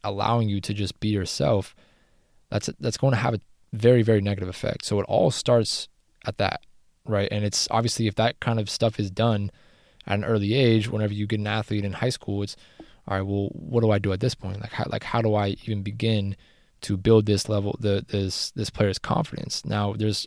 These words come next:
obviously a lot of things that we can do. Uh, it's, that's a very in-depth conversation that I probably won't be able to do service in this podcast alone. But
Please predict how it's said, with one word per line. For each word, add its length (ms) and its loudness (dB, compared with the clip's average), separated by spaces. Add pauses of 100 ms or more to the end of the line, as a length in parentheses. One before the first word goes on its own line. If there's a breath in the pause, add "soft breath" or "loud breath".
obviously 400 4
a 80 4
lot 180 4
of 80 -4
things 320 0
that 160 -2
we 100 -4
can 180 -6
do. 280 4 (500 soft breath)
Uh, 220 -4
it's, 220 -8 (260)
that's 320 2
a 60 0
very 260 6
in-depth 300 2
conversation 720 0 (240)
that 140 0
I 40 0
probably 480 2
won't 280 -2
be 100 2
able 160 0
to 240 -6
do 320 0
service 640 2 (580 soft breath)
in 140 6
this 160 4
podcast 480 2
alone. 440 0 (100)
But 420 6